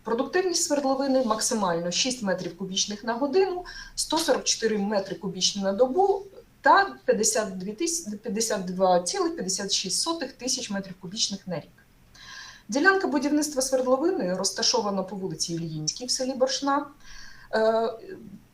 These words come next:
свердловина розміщуватиметься в межах земельної ділянки площею нуль цілих три тисячі двісті сімдесят шість, е, десятитисячних гектара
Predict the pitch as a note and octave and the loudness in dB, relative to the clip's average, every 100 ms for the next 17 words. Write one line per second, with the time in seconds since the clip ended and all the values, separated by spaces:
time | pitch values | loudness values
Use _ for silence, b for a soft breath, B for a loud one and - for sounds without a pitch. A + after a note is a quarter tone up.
0 | _ _ _ _ _ _ _ - - - | _ _ _ _ _ _ _ -10 -2 6
1 | B3+ C4+ C#4 C#4 D4 D4+ A#3 A3 A3+ - | 6 8 4 4 4 6 4 2 -2 -2
2 | G3+ F#3+ G3 F#3 G3+ A3 B3 G3 F#3+ G#3 | -2 -4 -2 -4 -4 0 0 0 -2 -4
3 | G#3 F#3+ F#3+ G3+ G3 F3+ F3 F#3 G#3 F#3 | -2 -2 -2 0 0 0 -4 -8 -2 0
4 | - - E3 E3+ E3+ E3+ E3+ G3 G#3 - | 0 0 -2 0 0 0 -2 -4 -2 -2
5 | A3 F#3 F3 - F#3 F3 E3 E3 - - | 0 -2 -4 -4 -2 2 2 0 -6 -12
6 | - _ - - _ B3+ G#3 A3+ - F#3 | -20 _ -20 -20 _ -2 -2 -4 -4 -4
7 | F3+ F3+ - F#3+ F#3 F3+ - E3+ - - | -4 -6 -6 -4 -4 -4 -4 -2 -2 -2
8 | D#3 - F3+ D#3 D3+ - - - - - | -6 -10 -12 -10 -10 -12 -18 -20 -20 -20
9 | _ _ _ _ _ _ _ - F#3+ F#3+ | _ _ _ _ _ _ _ -14 -6 -2
10 | G3 F#3+ G3 F#3 - E3+ F3 A3 - F#4+ | -2 -2 -6 -4 -4 -2 -4 -4 2 6
11 | A#4 G#4 | 6 4